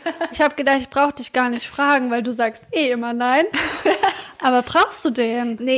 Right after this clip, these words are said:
Speaker 1: ich glaube, vier reichen.
Speaker 2: Bist du sicher? Alle guten Dinge sind fünf.
Speaker 1: <laughs> Ich glaube, vier reichen. Ich hab zwei analoge und zwei digitale.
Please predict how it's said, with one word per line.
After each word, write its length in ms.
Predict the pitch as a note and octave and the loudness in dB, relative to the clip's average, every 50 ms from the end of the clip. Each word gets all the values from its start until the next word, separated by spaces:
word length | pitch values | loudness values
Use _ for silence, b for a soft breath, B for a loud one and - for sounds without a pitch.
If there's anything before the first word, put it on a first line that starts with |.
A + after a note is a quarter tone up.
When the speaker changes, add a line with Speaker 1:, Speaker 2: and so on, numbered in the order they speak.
| B3+ | 0
Speaker 1:
ich 100 | - - | -2 -6
glaube, 340 | - - A#3+ B3 C#4 D4 D4 | -6 -4 -2 0 0 -2 -4
vier 260 | D4 - - D4+ C4 | -6 -4 -2 -2 0
reichen. 420 | A#3 A3 G#3 G#3 A#3+ A#3 - D#4 E4+ A4 | 0 0 -2 -2 -2 -4 -4 -4 -2 0
Speaker 2:
Bist 200 | C4+ C#4 - - | 0 -2 -2 -4
du 60 | B3+ | -4
sicher? 340 | A3+ C4 D#4 E4 - B3+ A#3 | 0 0 0 2 4 2 4
Alle 160 | A#3+ B3 C4 | 4 2 2
guten 220 | B3 C#4+ C4+ C#4 C#4 | 2 0 0 0 0
Dinge 220 | D4 D4+ D#4 E4 | 0 2 2 2
sind 180 | E4+ F#4 F#4+ - | 2 2 0 2
fünf. 240 | - G4 D4 B3+ B3 | 2 2 2 2 2
Speaker 1:
<laughs> 280 | B3+ C4+ D#4 - F#4 F#4 - - - C4 - - - B B B B B C#4 | 2 2 2 2 2 0 0 -2 -2 -2 -4 -4 -6 B B B B B -8
Ich 120 | - C#4+ - | -10 -8 -4
glaube, 440 | - C#4 C#4 C#4+ D4 D4 C#4+ D#4 D4+ - - - | 0 2 2 2 4 2 2 0 0 -2 -6 -12
vier 220 | - - C4+ B3+ A3+ | -2 0 0 2 4
reichen. 260 | A3+ B3 C4 - G#3 - - | 2 0 0 -2 -4 -4 -4
Ich 120 | A#3 - C4 | -2 -2 -4
hab 140 | B3 B3+ | -4 -4
zwei 520 | - - - - A3+ A3+ A#3 B3 B3+ B3+ - | -8 -8 -2 0 2 2 2 2 0 -2 -2
analoge 500 | - A#3 A#3+ B3 A#3+ B3 B3+ C4+ D4 D#4 | -2 -2 -2 -2 -2 -2 -2 0 0 0
und 120 | D4+ C#4 C4 | 0 0 -2
zwei 220 | - - A#3+ A#3 | -4 -4 -4 -2
digitale. 600 | A3+ A#3 A3+ G#3+ G#3+ - - G#3+ G#3+ G#3+ A3+ C4 | -2 -2 -4 -4 -6 -6 -6 -6 -4 -2 -2 0